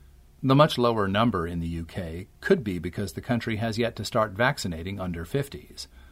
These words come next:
though the E M A has said there's no evidence the clots are connected to age or gender.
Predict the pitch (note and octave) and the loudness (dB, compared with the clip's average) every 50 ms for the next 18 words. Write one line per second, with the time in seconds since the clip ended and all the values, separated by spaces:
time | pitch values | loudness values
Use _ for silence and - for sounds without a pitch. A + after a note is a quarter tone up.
0 | - - - B2 B2 A#2 G#2 G#2 G2+ A2 A2+ A2+ A2 G#2 G2+ G#2 G2+ G2+ G2 F#2+ | -16 -8 2 4 4 4 4 2 0 0 2 2 2 2 2 0 0 -2 -2 -2
1 | F2+ C#3 C#3+ C3 - - - F2+ E2+ F#2 G2 G2 F#2+ F2 G#2+ G#2+ G#2+ G2+ F#2+ G2 | -2 -2 0 0 -2 -4 -4 -6 -6 -4 -4 -4 -2 -2 -2 -2 -2 0 -2 -2
2 | G#2 G#2 F#2 F2 D#2+ E2 - - - F#2+ - - A2+ G#2 E2+ D#2+ - F2+ E2 - | -2 -2 -4 -6 -6 -8 -10 -10 -14 -14 -4 -2 0 0 0 -2 -6 -10 -12 -8
3 | - G2+ G#2+ A2 A2 - E2 D#2 - G#2+ - - F2+ F2 E2+ E2 D#2 - D#2 D2+ | -6 -4 -4 -4 -4 -6 -10 -8 -8 -10 -10 -8 -8 -8 -8 -8 -8 -10 -12 -12
4 | - G2 G#2 G#2+ F#2 - - - - - | -8 -4 -4 -4 -4 -6 -8 -16 -20 -20